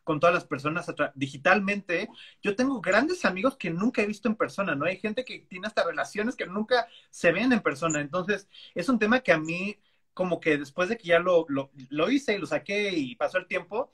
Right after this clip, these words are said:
nada más me quedé pensando de que tengo que explorarlo más, es algo que definitivamente quiero explorar porque siento que tiene muchas capas, ¿no? O sea, como,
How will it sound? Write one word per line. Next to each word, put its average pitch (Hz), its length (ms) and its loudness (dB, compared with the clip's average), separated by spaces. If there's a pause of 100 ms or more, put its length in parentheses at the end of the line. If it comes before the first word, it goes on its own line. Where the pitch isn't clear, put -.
(260)
nada 185 220 6
más 214 100 0
me 220 120 0
quedé 180 200 0
pensando 185 420 -4
de 160 120 0
que - 40 -18
tengo 190 260 -8
que - 80 -18
explorarlo 160 480 0
más, 151 220 -4
es 151 100 -12
algo 165 160 -6
que 151 140 -4
definitivamente 143 640 -6
quiero 156 180 0
explorar 143 320 4
porque - 160 -16
siento 180 220 -6
que 170 80 -16
tiene 180 160 -8
muchas 175 400 -8
capas, 127 420 0
¿no? 147 120 -2
O 147 40 -4
sea, 147 140 -4
como, 127 280 -8